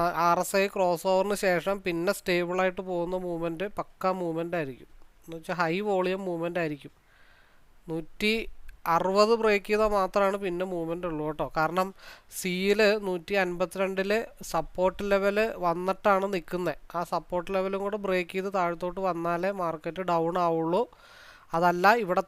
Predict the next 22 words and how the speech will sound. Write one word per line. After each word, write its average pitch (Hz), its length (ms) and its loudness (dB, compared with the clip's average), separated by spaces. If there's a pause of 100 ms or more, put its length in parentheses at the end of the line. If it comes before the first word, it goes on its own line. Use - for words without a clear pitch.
തന്നെ 202 180 2
സ്റ്റേബിളായിട്ട് 196 680 2
നിൽക്കുകയാണെങ്കിൽ 185 580 -2
നൂറ്റി 180 340 -4
അൻപത്തഞ്ച് 180 600 -2
കൺസോളിഡേഷൻ 170 720 -2
സോണാണ്. 160 500 -4 (1160)
അപ്പോൾ 190 180 -2
നമുക്കൊരു 185 400 2
എൻട്രി 202 560 2
ഇപ്പോൾ 202 240 -4 (100)
കിട്ടിയിട്ടുണ്ടെങ്കിലും 208 920 0 (400)
കയറ്റി 180 320 0
വെക്കുക, 202 240 2
മാക്സിമം 185 540 0
നൂറ്റി 214 280 0
അറുപതിലേക്ക് 214 480 2
കയറ്റി 196 280 0
വെക്കുക. 196 300 0
ബിഗ് 185 400 -6
ഗ്യാപ്പാണ് 202 500 6
ഉണ്ടായിരിക്കുന്നത്. 185 840 0